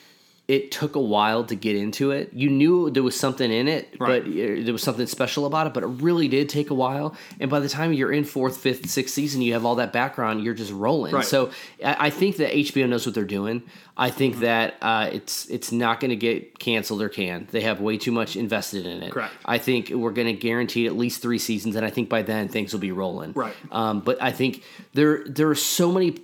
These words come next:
Speaker 1: so much potential for different layers of storyline
Speaker 2: Mm-hmm.
Speaker 1: that they threw in this
Speaker 2: Right.
Speaker 1: that you just don't even know. It's, it's, there's nothing tangible yet.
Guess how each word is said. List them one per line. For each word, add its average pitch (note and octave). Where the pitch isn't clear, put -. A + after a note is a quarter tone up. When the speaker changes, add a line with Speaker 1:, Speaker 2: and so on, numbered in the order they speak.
Speaker 1:
so -
much F#3+
potential C3
for A#2+
different B2+
layers A#2
of G#2
storyline A#2+
Speaker 2:
Mm-hmm. A#2+
Speaker 1:
that A#2+
they A#2+
threw B2
in A2+
this E3
Speaker 2:
Right. A2+
Speaker 1:
that C3
you C#3+
just C3+
don't C3+
even A#2+
know. A#2
It's, B2
it's, D3
there's C3+
nothing D3
tangible G2+
yet. -